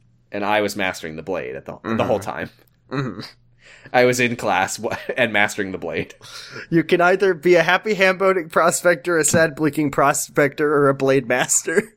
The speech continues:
Speaker 2: <laughs>
Speaker 1: That's right. Uh, anyway, <laughs> I, I could tell, I, you know, I always told you I could tell when a guy lies to me, and I knew I was right. I knew you were lying to me. I just didn't know about what.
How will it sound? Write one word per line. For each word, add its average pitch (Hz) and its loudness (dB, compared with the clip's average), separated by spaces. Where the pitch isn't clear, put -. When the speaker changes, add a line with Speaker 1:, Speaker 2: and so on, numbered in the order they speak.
Speaker 2:
<laughs> - -20
Speaker 1:
That's 95 -6
right. 82 -6
Uh, 92 2
anyway, 85 0
<laughs> - -14
I, - -2
I 127 2
could 139 -4
tell, 185 4
I, 127 0
you 135 0
know, 160 4
I 160 8
always 147 4
told 127 0
you 123 0
I 113 2
could 107 -8
tell 113 0
when 113 0
a 113 -8
guy 101 0
lies 90 -2
to - -20
me, 87 -6
and 85 -6
I 90 -4
knew 90 -4
I 92 0
was 92 -6
right. 80 -6
I 104 -4
knew 120 0
you 143 2
were 123 0
lying 85 -6
to - -16
me. 90 -10
I 101 -2
just 135 -8
didn't 113 -6
know 110 0
about 78 -4
what. 87 -6